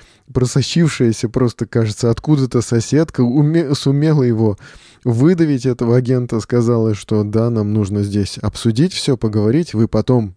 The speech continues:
потом придите. И, м, тут приехал я, мы, м, нашли того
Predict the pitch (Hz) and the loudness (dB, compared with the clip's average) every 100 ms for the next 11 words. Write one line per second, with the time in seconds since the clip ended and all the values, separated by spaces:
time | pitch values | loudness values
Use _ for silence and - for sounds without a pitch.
0 | _ 110 123 113 98 - 104 135 175 - | _ -4 -2 -2 -4 -6 -2 -2 -2 -6
1 | 101 - - - - _ 139 131 135 135 | -8 -12 -20 -20 -20 _ 0 4 6 4
2 | 131 - 123 110 - - - - 196 - | 2 -4 -8 -8 -14 -18 -8 -4 -4 -2
3 | 120 117 107 117 110 107 113 120 170 165 | 2 2 2 0 0 0 0 0 2 0
4 | 135 113 123 117 104 - 107 104 104 107 | -2 -2 0 0 -2 -4 -10 -8 -4 -2
5 | 113 - 131 139 120 - - - - 117 | -2 0 0 2 0 -2 -12 -18 -20 -20
6 | - - - - 123 - 113 120 117 | -20 -18 -18 -20 -12 -2 2 2 0